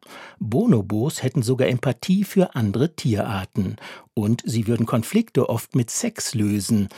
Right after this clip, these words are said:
berichtet Kurt Riechelmann in der Frankfurter Allgemeinen Sonntagszeitung.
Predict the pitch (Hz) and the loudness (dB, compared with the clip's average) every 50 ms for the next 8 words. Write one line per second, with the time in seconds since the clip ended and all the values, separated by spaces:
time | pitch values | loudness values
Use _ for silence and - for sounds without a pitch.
0 | - - - _ _ - 123 101 110 107 - - - 104 - - 104 95 - - | -18 -20 -20 _ _ -2 0 0 0 -2 -2 -2 -4 -4 -2 -4 -6 -6 -2 0
1 | 123 131 139 - - 113 104 104 101 101 113 104 117 139 165 - - - 101 98 | 0 0 0 2 2 2 2 2 2 0 0 0 0 0 -2 -2 -4 -4 -2 -4
2 | 95 - - 101 - 110 110 104 104 110 117 127 131 147 180 190 - - 101 98 | -2 -4 -6 -6 -4 -2 -2 -2 0 0 2 2 4 4 4 4 4 2 0 0
3 | - - 104 95 - - - - - 107 92 90 - - 98 92 98 | -2 -4 -4 -4 -4 -8 -6 -4 -4 -4 -4 -4 -2 -2 -2 -2 -4